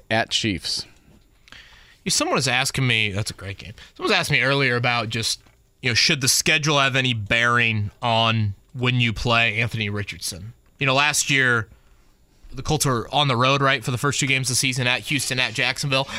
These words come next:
Speaker 2: My, my initial thought was no.
Speaker 1: No.
Speaker 2: Um, you know, honestly, if you were gonna think of the environment that will be the most difficult Anthony Richardson could potentially play in all year long,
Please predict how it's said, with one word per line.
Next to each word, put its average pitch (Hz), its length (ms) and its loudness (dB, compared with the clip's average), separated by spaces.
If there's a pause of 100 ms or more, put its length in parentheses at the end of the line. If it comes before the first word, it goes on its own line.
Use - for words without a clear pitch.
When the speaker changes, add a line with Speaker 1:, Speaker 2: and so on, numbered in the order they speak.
(160)
Speaker 2:
My, 160 220 2
my 240 180 4
initial 185 320 2
thought 180 240 2
was 127 160 -4
no. 120 540 -2
Speaker 1:
No. 95 200 0 (360)
Speaker 2:
Um, 104 460 -2 (840)
you 156 80 0
know, 143 140 0
honestly, 160 400 2
if 127 100 0
you 139 140 2
were 156 80 0
gonna 147 200 2
think 139 340 0
of 113 420 0 (500)
the 110 580 0 (260)
environment 127 720 0
that 117 100 2
will 113 120 0
be 120 120 2
the 110 80 0
most 127 400 2
difficult 139 420 0
Anthony 127 340 2
Richardson 117 560 0
could 117 200 -2
potentially 123 460 -2
play 123 300 2
in 113 100 2
all 117 220 0
year 117 200 2
long, 120 480 2